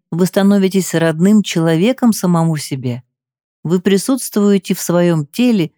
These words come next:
чтобы помнить, знать и заботиться о том, что находится в вашем теле и уме.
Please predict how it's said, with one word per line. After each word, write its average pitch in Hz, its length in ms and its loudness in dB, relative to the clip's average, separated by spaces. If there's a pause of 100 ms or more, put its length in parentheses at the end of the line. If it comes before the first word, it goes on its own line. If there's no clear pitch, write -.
(120)
чтобы 165 380 0
помнить, 196 600 0
знать 160 540 0
и 160 100 0
заботиться 143 760 -2
о 127 60 -4
том, 247 400 0
что - 360 -2
находится 175 840 -2
в 135 220 -4
вашем 139 460 -2
теле 156 460 -2 (320)
и 175 120 2
уме. 127 460 0